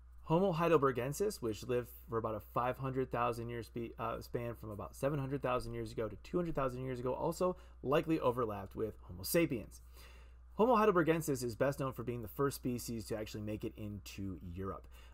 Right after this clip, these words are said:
Uh, so these were tough individuals that were able to form reasonably sized groups. Uh, we see that they were well adapted for their cold environment, both based on their anatomy, but they were also, uh, the first species that we find that was actually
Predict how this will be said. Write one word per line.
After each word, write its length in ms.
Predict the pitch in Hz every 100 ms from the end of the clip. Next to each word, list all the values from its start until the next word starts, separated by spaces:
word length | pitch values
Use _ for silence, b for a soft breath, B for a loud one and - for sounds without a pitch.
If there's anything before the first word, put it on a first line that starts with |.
| -
Uh, 160 | 98
so 360 | 92 - 127 117
these 320 | 113 165 180
were 240 | 160 139 123
tough 260 | - 156 156
individuals 560 | 135 131 127 127 127 120
that 220 | 113 104
were 100 | 110
able 200 | 117 113
to 80 | 110
form 420 | - 113 110 - - - -
reasonably 720 | 117 120 143 147 151 135 131
sized 440 | - 98 98 98
groups. 400 | - 147 120 - B B B -
Uh, 200 | 110 113
we 160 | 127 127
see 180 | -
that 160 | 123 113
they 140 | 117
were 200 | 117 120
well 260 | 117 113 131
adapted 580 | 131 117 107 - 113 113
for 180 | - 104
their 140 | 95
cold 280 | - 98 104
environment, 440 | 101 120 123 101
both 220 | 113 110
based 260 | - 107 -
on 120 | -
their 100 | 101
anatomy, 380 | 110 190 175 139
but 180 | 131 127
they 80 | 135
were 160 | 135
also, 500 | 165 294 - 131 120 B B B
uh, 180 | 120 120
the 200 | 127 139
first 260 | - 127 110
species 380 | 113 104 104
that 120 | 101 98
we 100 | 113
find 300 | 107 104 107
that 80 |
was 160 | 107 104
actually 400 | 101 101 104 101